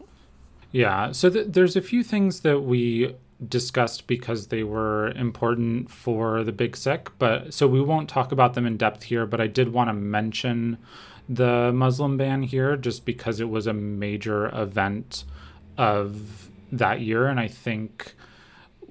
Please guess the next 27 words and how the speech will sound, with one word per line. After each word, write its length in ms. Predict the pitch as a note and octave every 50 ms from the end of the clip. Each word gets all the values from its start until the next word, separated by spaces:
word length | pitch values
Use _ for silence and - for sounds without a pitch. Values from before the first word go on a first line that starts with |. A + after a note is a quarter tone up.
| - _ _ -
one 340 | F3+ C3+ A#2+ A#2+ B2+ A#2
of 200 | A#2 A2 G#2+ G2+
the 120 | G#2 A#2 A2
things 540 | - - - A2+ G#2+ A2 A2 A2 G#2 G2 -
that 200 | A2+ G#2+ G#2 - - -
Stephen 560 | - - - - - A#2+ G#2+ G#2+ A2 G#2+ G#2+ G2+
King 500 | - - - A2+ A2 G#2+ G#2+ A2 G#2+ G#2
does 440 | G2 - A2 G#2 G#2 G#2 G2+ G2+ G#2
really 300 | G#2+ G#2+ G#2+ G#2+ G#2 G#2
well, 300 | G2+ A2 G#2 G#2+ B2 C#3
and 100 | C3+ B2+ B2
one 80 | A2+
of 80 | A2 G#2+
the 80 | G#2
things 340 | G2+ - A#2 A2+ A2+ G#2+ G2 -
that 140 | A2+ -
certainly 440 | - - B2 A#2+ B2 B2+ A#2 A#2 A2
felt 340 | G#2 - - A2 G#2+ - -
very 400 | G#2 A2 A2 G#2 G#2 G#2 G#2 G2+ - - _ -
present, 800 | - - - F#2 F#2 - D3 D3 D3 D3+ - - - - - - - - - - - - - - -
is 800 | - C3 A2+ A2 A2 G#2+ G#2+ G#2 G2+ G#2 G2+ G2+ - - - - - _ _ _ _ _ _ _ _ _ _ _ _ _
the, 600 | D3+ B2 - B2+ A#2+ A2 G#2+ G#2 G#2 G2+ A2+ - - -
he 300 | - - - C3 A#2+ A2
writes 720 | G#2+ G2+ G2+ G2 G2+ G2 A2 A2 A2+ A2 A2+ - - -
about 880 | B2+ G#2+ G2 - A2+ G2 G2 G2+ G2+ G2+ G#2+ - - - - - - - - _ _ _ _ _ -
the 180 | A#2 A#2 G#2+
horrors 720 | - - A#2 A2 G#2+ G#2+ G#2+ G#2 G2+ G#2 G#2 G2+ G2 -